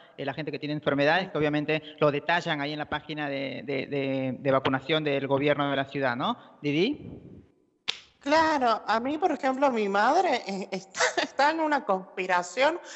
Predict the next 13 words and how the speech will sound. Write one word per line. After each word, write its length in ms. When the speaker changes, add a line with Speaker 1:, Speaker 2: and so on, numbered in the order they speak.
Speaker 2:
un 200
poco 300
más 320
y 60
me 120
dicen 300
que 80
está 220
hecho 280
por 180
Illuminati, 680
te 80
lo 80